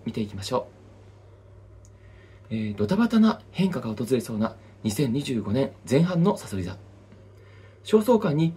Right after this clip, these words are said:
駆られることもあるでしょうが、実際の力、実力以上のことをなせるという強運期です。二千二十五年の後半は、少し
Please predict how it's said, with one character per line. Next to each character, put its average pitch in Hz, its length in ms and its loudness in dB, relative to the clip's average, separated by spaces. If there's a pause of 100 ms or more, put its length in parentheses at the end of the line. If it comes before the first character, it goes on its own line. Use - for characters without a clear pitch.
駆 135 180 -2
ら 160 80 0
れ 160 60 -2
る 156 60 -2
こ 165 100 -6
と 165 80 -2
も - 180 0
あ 131 40 0
る 135 80 2
で 113 60 -6
し - 80 -10
ょ 104 40 -8
う 95 40 -10
が、 - 120 -14 (760)
実 160 400 -2
際 208 160 2 (140)
の 208 200 6
力、 - 320 -6 (180)
実 143 220 0
力 214 240 2
以 226 80 6
上 202 180 6
の 175 80 -2
こ 175 100 -4
と 208 140 4
を - 140 2 (240)
な 107 100 -6
せ 151 140 -4
る 165 200 -4
と 127 100 -6
い 175 140 0
う 170 120 -2 (260)
強 147 160 0
運 175 180 2
期 - 60 -12
で - 100 -12
す。 - 200 -16 (1400)
二 127 80 -2
千 165 220 4
二 180 100 2
十 165 160 0
五 101 120 -4
年 120 140 0
の 127 200 -2 (140)
後 147 120 -2
半 135 220 -2
は、 131 160 0 (480)
少 - 200 -6
し 175 240 -2